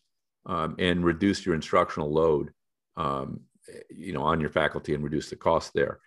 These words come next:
Uh, unfortunately, there's no way to reduce cost in higher ed without cutting people. Um, there just isn't very much other cost. So, um, it does end up with a reduction, typically, uh, more in the adjunct, uh, side just because it's easier.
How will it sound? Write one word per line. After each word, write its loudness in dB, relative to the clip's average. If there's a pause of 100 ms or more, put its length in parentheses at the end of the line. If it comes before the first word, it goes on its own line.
(380)
Uh, 2
unfortunately, 4
there's 0
no 2
way 8
to 4
reduce 0
cost 2
in -6
higher 0
ed 2
without -4
cutting -8
people. -12 (600)
Um, 2
there 2
just 0
isn't 4
very 2
much -2
other -2
cost. -4
So, 2 (420)
um, 0
it -4
does 6
end 2
up 2 (160)
with -2
a 0
reduction, -2
typically, -2 (480)
uh, -4
more 6
in 4
the 2
adjunct, 0 (100)
uh, -4
side 2
just -4
because -2
it's -8
easier. -4